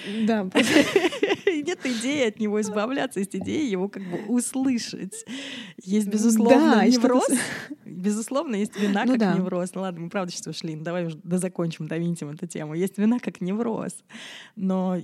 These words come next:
Speaker 2: есть вина как вина, а еще есть сочетание, где важно отделять вот этот синдром плохой девочки, вечно виноватой, от того, что реально М, ну, есть какое-то ощущение, что я делаю что-то не то. И как будто бы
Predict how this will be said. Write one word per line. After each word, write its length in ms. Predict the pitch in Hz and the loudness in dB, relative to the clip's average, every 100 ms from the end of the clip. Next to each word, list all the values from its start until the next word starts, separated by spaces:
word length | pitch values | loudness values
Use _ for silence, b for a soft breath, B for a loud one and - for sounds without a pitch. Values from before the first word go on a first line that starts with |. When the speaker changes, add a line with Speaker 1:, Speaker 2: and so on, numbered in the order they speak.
| - | -6
Speaker 2:
есть 640 | 185 - 180 185 208 - | -10 -10 -6 -2 -2 -4
вина 440 | - 180 202 208 202 | -8 -2 2 2 0
как 220 | 214 - | -4 -6
вина, 600 | 190 226 262 202 180 269 | -4 -2 -4 -2 -4 -4
а 120 | - 190 | -2 -2
еще 240 | 180 - | 0 -4
есть 160 | 269 - | -8 -8
сочетание, 800 | - - 233 - 202 208 175 156 | -8 -6 -8 -2 0 0 -2 -4
где 240 | 156 165 165 | -6 -4 -2
важно 360 | 180 185 170 B B B - | -2 -2 -6 B B B -6
отделять 540 | 180 160 190 175 170 | -4 -2 -2 -2 -6
вот 120 | 165 | -10
этот 200 | 160 170 | -14 -12
синдром 420 | - 190 180 180 170 | -4 -2 0 -2 -2
плохой 320 | 170 - 170 | -4 -4 -4
девочки, 560 | 170 269 381 - - | -2 -2 -4 -8 -10
вечно 460 | 170 170 165 - 170 | -8 -4 -6 -6 -8
виноватой, 600 | 156 160 165 160 156 160 | -6 -6 -6 -6 -8 -10
от 160 | 170 - | -10 -6
того, 260 | 170 175 | -4 -4
что 160 | 269 220 | -4 -4
реально 920 | 196 170 220 302 247 190 170 170 170 - 156 - | -4 -2 -4 -4 -4 -4 -6 -8 -10 -16 -20 -14
М, 400 | 165 - - 214 | -12 -10 -12 -8
ну, 300 | 180 175 185 - _ | -4 -4 -6 -16 _
есть 520 | 220 214 165 160 165 - | -14 -10 -8 -8 -8 -12
какое-то 400 | 196 208 196 196 | -8 -6 -4 -6
ощущение, 380 | - 202 180 | -8 -6 -6
что 120 | 180 196 | -4 -4
я 60 | |
делаю 240 | 196 170 180 | -4 -4 -4
что-то 260 | - 190 | -6 -2
не 120 | 196 | -2
то. 380 | 202 - 156 180 b b b b _ | -2 -2 -2 -6 b b b b _
И 60 | 175 | -6
как 200 | 190 170 | -6 -4
будто 260 | 202 - 202 | -6 -2 -2
бы 260 | 180 175 | 0 -2